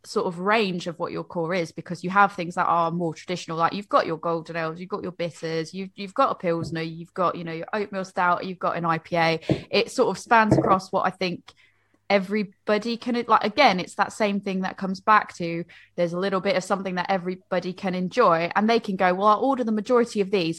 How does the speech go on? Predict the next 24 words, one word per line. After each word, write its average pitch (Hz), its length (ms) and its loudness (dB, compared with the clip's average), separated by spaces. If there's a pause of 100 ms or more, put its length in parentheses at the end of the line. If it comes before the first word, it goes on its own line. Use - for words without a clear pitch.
and 202 140 2
then 208 180 -2
maybe 233 580 -2
I'll 185 300 0
try 208 240 2
something 190 540 -4 (160)
different 190 420 2
I've 175 160 0
never 180 220 0
had 190 300 2
before 165 420 -4 (200)
that's 170 200 -4
maybe 226 340 2
a 214 40 2
bit 214 260 -4
more 196 180 -2
adventurous." - 960 -12 (280)
And 180 200 0
then 185 140 2
they 202 120 8
can 202 200 2
kind 202 260 6
of 190 100 -6
go, 180 240 4